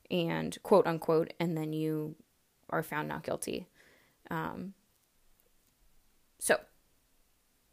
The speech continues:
oh, okay. In the essence of being more careful with how we treat those who are, um, undergoing either evaluation or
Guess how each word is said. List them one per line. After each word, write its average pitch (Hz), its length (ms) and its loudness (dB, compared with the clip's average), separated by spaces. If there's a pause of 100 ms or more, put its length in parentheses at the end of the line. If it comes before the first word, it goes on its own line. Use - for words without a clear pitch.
(160)
oh, 214 200 6
okay. 175 280 0 (220)
In 247 120 6
the 240 80 8
essence 185 240 2
of 170 180 0
being 165 200 0
more 151 100 -6
careful - 560 0 (380)
with 160 400 0 (720)
how - 180 2
we 165 140 0
treat 160 300 -4
those - 220 -4
who - 80 -4
are, 160 240 -2 (640)
um, 165 340 -16 (960)
undergoing 160 580 0 (100)
either 170 240 4
evaluation 180 680 0 (640)
or 165 580 2